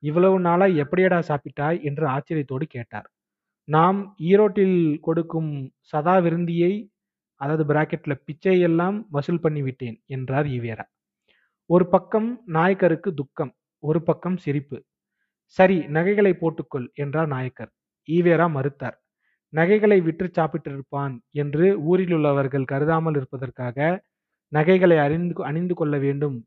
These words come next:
என்று அப்படின்னு அவர் சொல்றாரு. "பிறகு வேண்டுமானால் கழட்டி கொள்ளலாம்" என்று நாயக்கர் சொல்ல,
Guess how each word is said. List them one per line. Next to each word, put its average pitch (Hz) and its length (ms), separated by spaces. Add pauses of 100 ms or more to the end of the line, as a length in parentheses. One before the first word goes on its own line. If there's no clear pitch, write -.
என்று 135 360 (1000)
அப்படின்னு 147 300
அவர் 151 220
சொல்றாரு. 143 420 (420)
"பிறகு 190 300
வேண்டுமானால் 208 580
கழட்டி 180 300
கொள்ளலாம்" 147 600
என்று 151 220
நாயக்கர் 147 420
சொல்ல, 139 260